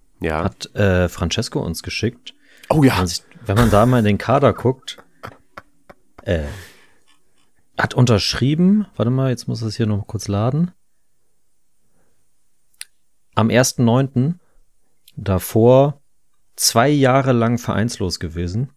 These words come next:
Speaker 1: Personal
Speaker 2: Stefano
Speaker 1: Trainer wahrscheinlich, ne?
Speaker 2: Hä?
Speaker 1: Personal Trainer sich fit
Speaker 2: Ja.
Speaker 1: gehalten.
Speaker 2: <laughs> Safe. Stefano Okaka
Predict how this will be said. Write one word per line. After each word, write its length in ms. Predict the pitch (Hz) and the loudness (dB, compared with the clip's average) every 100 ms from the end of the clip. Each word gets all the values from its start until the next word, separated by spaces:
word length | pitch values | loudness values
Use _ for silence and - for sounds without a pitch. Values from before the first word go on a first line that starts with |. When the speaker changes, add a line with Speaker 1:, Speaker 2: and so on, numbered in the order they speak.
| _ _ _ _ _ - - _ | _ _ _ _ _ -20 -20 _
Speaker 1:
Personal 300 | - 82 90 | -6 -2 -2
Speaker 2:
Stefano 220 | 101 104 | 0 2
Speaker 1:
Trainer 160 | 117 135 | 2 2
wahrscheinlich, 360 | 104 92 82 | 2 2 0
ne? 200 | 131 180 - - - 117 - | -6 -10 -12 -20 -18 -16 -2
Speaker 2:
Hä? 180 | 110 180 - _ 90 - - | 2 2 -2 _ -20 -20 -18
Speaker 1:
Personal 380 | - 107 117 117 | 0 2 4 0
Trainer 340 | - 113 131 107 | 0 2 4 2
sich 140 | 95 | 0
fit 200 | - - | -6 0
Speaker 2:
Ja. 220 | 110 135 | 2 2
Speaker 1:
gehalten. 480 | 90 92 156 - 131 - | 2 2 2 2 0 0
Speaker 2:
<laughs> 80 | |
Safe. 320 | 117 - 107 85 - - 143 113 107 113 90 - _ _ | -6 -4 -4 -6 -12 -16 -12 -12 -14 -18 -20 -20 _ _
Stefano 640 | - - 117 - 175 139 | -4 0 0 2 2 4
Okaka 880 | 127 113 - 123 135 - 92 127 - | 2 0 -2 -4 -4 -2 0 0 -4